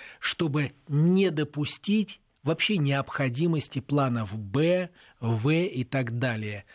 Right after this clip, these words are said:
Национальная элита должна быть, а, формироваться в самом государстве и проходить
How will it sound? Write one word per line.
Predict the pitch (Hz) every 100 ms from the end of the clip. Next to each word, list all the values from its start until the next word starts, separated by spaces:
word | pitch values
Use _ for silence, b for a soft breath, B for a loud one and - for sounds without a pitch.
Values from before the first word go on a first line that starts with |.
| B B B -
Национальная | 143 147 170 160 160 151 135 135
элита | - 127 147 185 170 104 98 _ _
должна | 123 143 139 127 131 151 160 151
быть, | 127 131 117 - b b _ -
а, | 123 120 123 120
формироваться | - 160 147 156 151 143 123 - 117
в |
самом | - 147 185 196 180
государстве | - 127 - 143 139 - 131 127 B B _ -
и | 208
проходить | - 143 - 147 135 156 196 -